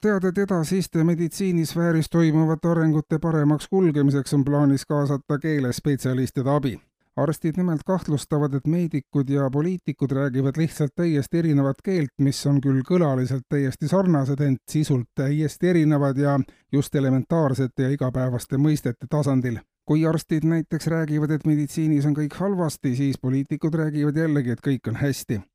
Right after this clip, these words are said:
Tõenäoliselt ongi tegemist mõistete hästi ja halvasti erineva tõlgendamisega.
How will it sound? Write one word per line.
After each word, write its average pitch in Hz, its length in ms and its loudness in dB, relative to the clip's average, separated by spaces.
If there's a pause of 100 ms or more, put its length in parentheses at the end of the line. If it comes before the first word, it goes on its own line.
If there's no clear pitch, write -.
(180)
Tõenäoliselt 135 580 0
ongi 151 220 4
tegemist 135 400 -2
mõistete 135 480 0
hästi 160 400 -2 (180)
ja 123 140 -2
halvasti 139 460 0
erineva 123 340 -2
tõlgendamisega. 127 720 0